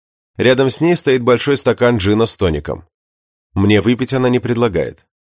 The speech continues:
«Мне кажется, что дело несколько серьёзнее, чем просто влипнуть, миссис Нортхэм». Она беззаботно взмахивает рукой, и тонкие золотые браслеты на её запястье звенят.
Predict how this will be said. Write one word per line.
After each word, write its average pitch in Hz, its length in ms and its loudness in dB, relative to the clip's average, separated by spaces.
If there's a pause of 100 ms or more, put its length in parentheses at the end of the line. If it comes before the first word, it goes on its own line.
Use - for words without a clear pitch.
(840)
«Мне 117 220 2
кажется, 127 300 0
что 123 200 -2
дело 123 240 4
несколько 120 460 0
серьёзнее, 127 580 0
чем 113 200 -2
просто 120 360 0
влипнуть, 87 560 -4
миссис 82 320 -4
Нортхэм». 73 520 -6 (600)
Она 185 180 2
беззаботно 143 540 0
взмахивает 113 580 0
рукой, 131 380 0
и 123 40 -2
тонкие 123 380 -2
золотые 113 380 0
браслеты 123 500 0
на 107 80 0
её 98 240 2
запястье 98 560 -2
звенят. 82 480 -2